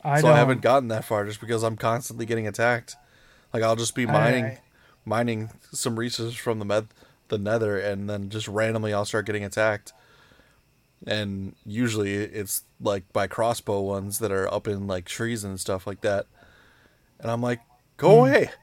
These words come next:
Speaker 2: I'm trying to do shit. I'm trying to figure this out."
Speaker 1: Yeah. Yeah, I don't, uh, I don't play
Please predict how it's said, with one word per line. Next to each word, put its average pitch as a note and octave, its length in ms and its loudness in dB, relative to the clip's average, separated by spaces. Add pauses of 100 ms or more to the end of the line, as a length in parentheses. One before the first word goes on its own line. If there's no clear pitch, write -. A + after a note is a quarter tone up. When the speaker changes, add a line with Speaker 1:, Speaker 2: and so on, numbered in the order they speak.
(120)
Speaker 2:
I'm D3 120 -2
trying A3+ 220 2
to A3 60 2
do G3+ 200 0
shit. C#3+ 260 0
I'm A#2+ 80 -4
trying E3+ 220 4
to F3+ 60 0
figure F#3+ 280 -2
this E3 180 -4
out." F3 300 2 (1300)
Speaker 1:
Yeah. C#3 440 0 (1120)
Yeah, C#3+ 220 4
I F#3 60 8
don't, G3+ 280 6 (640)
uh, D#3+ 40 2
I E3 300 10
don't F3 180 6
play D3 500 2